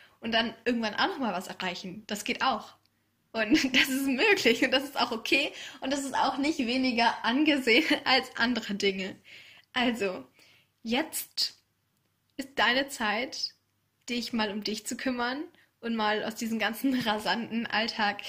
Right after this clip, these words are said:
auszubrechen. Und ja,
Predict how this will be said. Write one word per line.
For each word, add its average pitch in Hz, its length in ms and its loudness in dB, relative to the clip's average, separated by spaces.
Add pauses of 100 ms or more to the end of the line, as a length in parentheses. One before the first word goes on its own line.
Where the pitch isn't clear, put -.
(480)
auszubrechen. 277 1080 -2 (680)
Und 277 840 -2 (1400)
ja, 202 300 -10